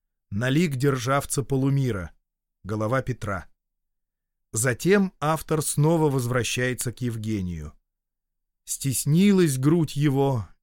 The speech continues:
чело к решётке хладной прилегло, глаза подёрнулись туманом,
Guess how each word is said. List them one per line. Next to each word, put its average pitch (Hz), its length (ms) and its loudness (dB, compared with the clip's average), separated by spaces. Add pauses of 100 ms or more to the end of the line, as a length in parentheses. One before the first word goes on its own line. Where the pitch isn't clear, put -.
чело 139 500 2
к - 100 -10
решётке 117 540 -6
хладной 107 600 -4
прилегло, 98 760 -4 (300)
глаза 131 460 0
подёрнулись 113 800 -4
туманом, 160 680 0